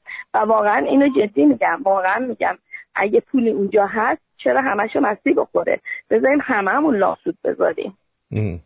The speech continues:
Speaker 1: جدی می‌گم آرتین جان، it's not a joke, it's, it's real. می‌دونم که فکر می‌کنی.
Speaker 2: بگیریم دیگه، بگیر.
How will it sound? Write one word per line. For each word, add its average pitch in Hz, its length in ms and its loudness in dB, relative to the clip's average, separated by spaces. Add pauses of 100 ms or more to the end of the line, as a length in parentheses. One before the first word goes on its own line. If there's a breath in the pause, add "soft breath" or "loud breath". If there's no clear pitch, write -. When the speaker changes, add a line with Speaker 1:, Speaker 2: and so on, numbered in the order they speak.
(160)
Speaker 1:
جدی 330 300 2
می‌گم 226 300 2
آرتین 226 600 0
جان، 202 220 0
it's - 480 -2
not 320 100 0 (100)
a - 20 2
joke, 214 340 2 (120)
it's, - 340 -2
it's 262 220 -6
real. 190 260 2
می‌دونم 226 400 0
که 208 120 0
فکر 190 260 -2
می‌کنی. 180 320 0
Speaker 2:
بگیریم 214 340 0
دیگه، 180 280 2
بگیر. 160 420 2